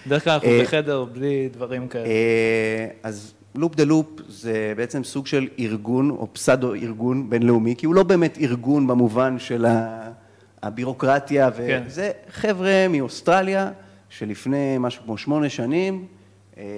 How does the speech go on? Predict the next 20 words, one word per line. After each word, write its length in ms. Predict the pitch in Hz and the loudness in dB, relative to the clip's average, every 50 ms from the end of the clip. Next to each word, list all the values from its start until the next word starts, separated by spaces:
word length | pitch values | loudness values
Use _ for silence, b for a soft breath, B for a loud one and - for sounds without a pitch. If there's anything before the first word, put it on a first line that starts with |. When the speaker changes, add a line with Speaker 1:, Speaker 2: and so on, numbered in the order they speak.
| 104 104 104 104 98 - 107 | -10 -10 -10 -10 -10 -12 -14
Speaker 2:
החליטו 500 | 101 - - 170 170 170 - 165 160 147 | -14 -10 -8 -8 -8 -6 -4 -4 -4 -2
שהם 240 | - 143 135 139 135 | -2 -2 -2 -2 -4
עושים 380 | 127 123 - 151 147 143 135 | -4 -6 -4 -2 0 0 0
ערבי 300 | - 110 110 104 127 135 | 0 -2 -4 -4 -6 -8
צפייה 340 | 135 - - - 123 123 127 | -8 -8 -8 -2 -2 0 0
של 160 | 123 - 120 | -2 -4 -8
אנימציות, 640 | 113 107 117 120 143 156 156 - - 175 175 170 - | -8 -8 -6 -6 -6 -6 -6 -8 -8 -6 -6 -6 -6
כל 160 | - 143 131 131 | -6 -8 -8 -6
פעם 160 | - 131 123 | -6 -6 -6
הם 120 | 120 110 104 | -6 -8 -10
בוחרים 340 | 107 - 135 143 147 139 | -14 -14 -10 -10 -8 -8
נושא, 320 | 123 113 - - - 202 233 - - - b b b b b b _ 143 | -8 -10 -12 -10 -10 -10 -10 -10 -14 -18 b b b b b b _ -16
ועושים 240 | 156 - - 254 | -16 -14 -14 -16
אנימציות 380 | 240 220 208 214 214 208 185 - | -16 -14 -14 -14 -14 -14 -14 -14
מפגרות, 520 | 170 - - 143 127 123 123 117 - - - - | -14 -12 -10 -12 -12 -10 -14 -14 -16 -18 -20 -18
ויושבים 400 | 113 120 123 156 160 175 180 160 | -18 -16 -10 -10 -8 -8 -8 -8
<laughs> 40 | 139 | -8
ונהנים 520 | 131 131 131 135 147 175 180 175 175 165 135 | -10 -10 -10 -10 -8 -8 -8 -6 -8 -8 -10
ושותים, 560 | 131 - - 123 - 170 175 175 170 165 156 131 | -12 -16 -18 -18 -12 -10 -10 -8 -8 -10 -12 -14
וכאילו, 540 | 123 113 - 127 123 120 120 120 120 120 | -16 -18 -16 -16 -16 -14 -12 -12 -12 -12